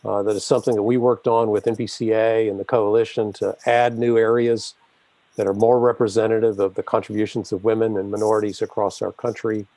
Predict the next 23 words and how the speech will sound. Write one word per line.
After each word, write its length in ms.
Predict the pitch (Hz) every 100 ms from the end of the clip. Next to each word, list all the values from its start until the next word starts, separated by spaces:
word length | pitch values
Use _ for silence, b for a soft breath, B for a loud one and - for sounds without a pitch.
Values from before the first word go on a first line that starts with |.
| b b b -
places 300 | 104 104 101
like 160 | 98
Harriet 300 | - 104 101
Tubman 400 | - 117 107 107
and 140 | 95 90
Pullman 480 | - 110 107 104 95 _ _ - B B -
and 120 | 92
Birmingham. 680 | 117 123 120 117 104 104 98 _ _ _ -
Uh, 300 | 107 101 101 -
and 120 | 110
I 60 | 113
think 320 | 143 - - _ _ -
a 40 |
lot 160 | 120 131
of 60 | 135
those 200 | 135 123
areas 300 | 127 127 120
have 120 | 113
sort 160 | 151
of 80 | 117
gone 260 | 127 120 123
into, 540 | 120 110 - 113 110
uh, 180 | 107 95